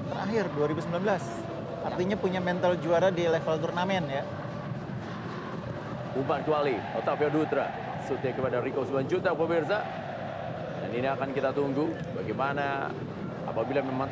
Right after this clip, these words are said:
Speaker 2: terjadi adu penalti, dua penjaga gawang antara Adritani Ardiansyah dan juga Hilmansyah menjadi pemain yang dibutuhkan antisipasinya, menahan eksekutor-eksekutor yang dimiliki oleh Persija Jakarta pun juga P S M Makassar.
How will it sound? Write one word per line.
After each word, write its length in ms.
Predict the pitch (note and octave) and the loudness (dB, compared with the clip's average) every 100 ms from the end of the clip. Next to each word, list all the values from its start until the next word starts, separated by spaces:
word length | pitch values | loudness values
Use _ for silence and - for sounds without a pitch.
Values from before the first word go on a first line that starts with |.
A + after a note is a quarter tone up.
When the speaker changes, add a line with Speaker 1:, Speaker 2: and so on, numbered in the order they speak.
| B2+ | 2
Speaker 2:
terjadi 240 | C3+ C3 | 4 4
adu 160 | B2+ C#3 | 2 2
penalti, 640 | C3+ C3+ C3+ D3 C#3 C#3 B2+ | 2 2 2 0 0 -2 0
dua 160 | C#3+ | 2
penjaga 400 | C#3+ C#3 C3+ C#3 | 2 0 2 2
gawang 480 | C3 C#3+ C#3 C3+ C3 C3+ A2 | 4 4 4 4 4 0 -4
antara 480 | A#2 A#2 B2+ C3 B2 | -4 0 0 2 0
Adritani 400 | C3 C3 C3+ C3+ | 0 0 0 0
Ardiansyah 560 | B2+ D3 C#3 C3+ C#3+ | 0 2 2 2 0
dan 160 | C3 C3 | 0 0
juga 160 | B2+ | 0
Hilmansyah 680 | C3 F3+ G#3+ A#3+ F#3+ G3+ G3 - - - - - - - | 2 2 2 0 2 0 0 -2 -6 -6 -8 -6 -6 -4
menjadi 560 | G#2 A#2+ A#2+ C3 C3 B2 | 0 0 2 0 0 0
pemain 320 | B2 B2 B2+ | -2 0 -2
yang 160 | B2+ B2 B2+ - - - - - - | -2 -4 -6 -6 -8 -8 -8 -8 -6
dibutuhkan 560 | - - - G3+ E3 C3+ | -6 -4 0 4 4 2
antisipasinya, 800 | C3+ C3+ C#3+ C#3 C3 C#3+ C#3+ B2 | 0 0 0 0 0 0 -2 0
menahan 400 | C3 C3+ C3 C#3 | 0 0 0 -2
eksekutor-eksekutor 1040 | D3 - F3 F3 E3 - F3+ G#3+ B3+ G3 | -2 0 0 0 0 -2 0 2 4 4
yang 80 | F3 | 2
dimiliki 320 | F3 G3+ A3 | 2 0 0
oleh 160 | G#3+ F3+ | 2 2
Persija 320 | B3 A#3+ A#3 | 0 0 2
Jakarta 480 | F#3 F3+ G3+ F3 E3+ | 2 2 2 2 2
pun 160 | E3 D#3 | 2 0
juga 240 | D#3 D#3+ D#3 | 4 4 4
P 20 | E3 | 0
S 80 | D#3 D#3+ | 2 2
M 160 | D3 C#3+ - - C#3+ | 2 0 -6 -4 -2
Makassar. 400 | C#3 B2+ - | -2 -2 -2